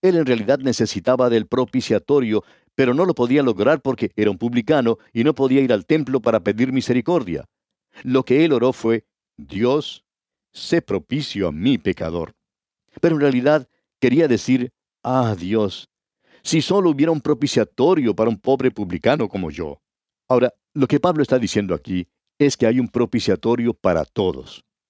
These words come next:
Es maravilloso saber que hoy tenemos un Dios santo que con gozo, satisfacción y delicia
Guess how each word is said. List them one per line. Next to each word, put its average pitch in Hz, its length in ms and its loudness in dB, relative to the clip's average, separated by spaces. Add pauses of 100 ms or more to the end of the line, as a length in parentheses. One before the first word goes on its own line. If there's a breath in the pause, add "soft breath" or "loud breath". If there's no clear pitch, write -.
(180 loud breath)
Es 160 200 0
maravilloso 135 680 0
saber 101 340 0
que 113 140 -2
hoy 113 140 2
tenemos 110 440 0
un 113 160 -4
Dios 107 280 -2
santo 131 640 0 (200 loud breath)
que 123 160 2
con 110 260 -2
gozo, 127 480 0
satisfacción 147 960 -2
y 101 80 -4
delicia 127 540 0